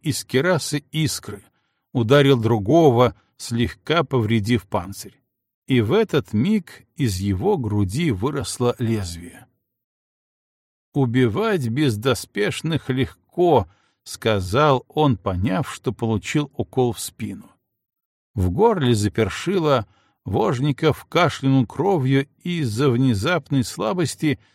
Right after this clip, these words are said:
стал заваливаться влево. Попытался схватиться за луку, но руки не послушались. Князь Заозерский вывалился из седла и стал падать в долгую,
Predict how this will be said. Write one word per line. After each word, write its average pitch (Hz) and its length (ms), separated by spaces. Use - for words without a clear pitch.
стал 196 460
заваливаться 135 760
влево. 92 460
Попытался 143 680
схватиться 123 680
за 113 220
луку, 143 520
но 196 320
руки 151 480
не 143 140
послушались. 95 960
Князь 156 460
Заозерский 120 1000
вывалился 127 720
из - 300
седла 117 680
и 131 100
стал - 420
падать 147 640
в 98 140
долгую, 160 720